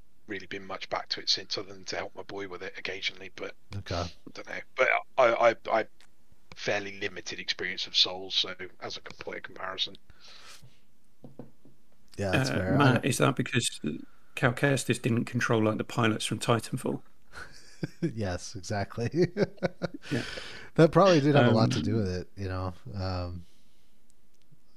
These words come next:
Speaker 2: Uh, if it was, like, first person, like, um, oh, was it Dark Forces two or three or whatever?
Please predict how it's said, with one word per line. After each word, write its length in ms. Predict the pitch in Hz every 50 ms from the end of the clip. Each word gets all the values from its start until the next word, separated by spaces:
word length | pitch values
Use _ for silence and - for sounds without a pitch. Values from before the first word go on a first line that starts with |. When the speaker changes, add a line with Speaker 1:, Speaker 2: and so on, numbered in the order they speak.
| -
Speaker 2:
Uh, 260 | - 87 90 90 90 87 -
if 180 | - 135 - -
it 40 | 175
was, 200 | 156 147 120 120
like, 140 | 117 95 -
first 320 | - - 127 123 117 - -
person, 460 | - 120 120 - - 135 131 131 127
like, 360 | 117 104 101 98 - - -
um, 480 | 95 92 92 87 87 85 80 80 80 - - - - - - - - - - - - - - - - - - - - - - - - - -
oh, 280 | - 101 98 98 95 95
was 200 | 95 95 87 90
it 120 | 92 85
Dark 220 | - 95 95 95 -
Forces 1040 | - - 101 98 92 - - 101 92 92 92 90 87 - - - - - - - - - - - - - - - - - -
two 320 | - - - 98 101 101
or 80 | 95 87
three 340 | - - - 95 98 104 104
or 100 | 101 98
whatever? 460 | 101 98 101 101 104 110 110 107